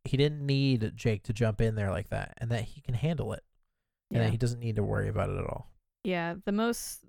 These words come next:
Speaker 2: uh, ang-, like, uh, irksome thing, I think, for him is just that Jake is suddenly kinda babying him, and he really doesn't like that.
Speaker 1: Right, and i-,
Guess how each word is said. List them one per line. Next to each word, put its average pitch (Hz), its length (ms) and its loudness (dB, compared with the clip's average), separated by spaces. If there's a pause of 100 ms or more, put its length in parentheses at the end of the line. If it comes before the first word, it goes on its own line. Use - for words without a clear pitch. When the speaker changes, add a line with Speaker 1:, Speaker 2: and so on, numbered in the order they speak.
(140)
Speaker 2:
uh, 170 400 0
ang-, 180 320 -2
like, 185 160 -4 (300)
uh, - 60 -6 (420)
irksome 202 420 -2
thing, 160 300 -2
I 165 60 -4
think, 160 280 -6
for - 140 -6
him 160 220 -2
is 165 200 -4
just - 280 -4
that 165 280 -6 (500)
Jake 190 320 0
is 208 140 0
suddenly 185 440 -2
kinda 170 260 -2
babying 160 640 -4
him, 202 340 -6 (100)
and 175 180 -2
he 185 240 -4 (140)
really 202 220 2
doesn't 170 260 -4
like - 200 -8
that. - 240 -8 (500)
Speaker 1:
Right, 120 440 2
and 139 400 0 (100)
i-, - 100 -10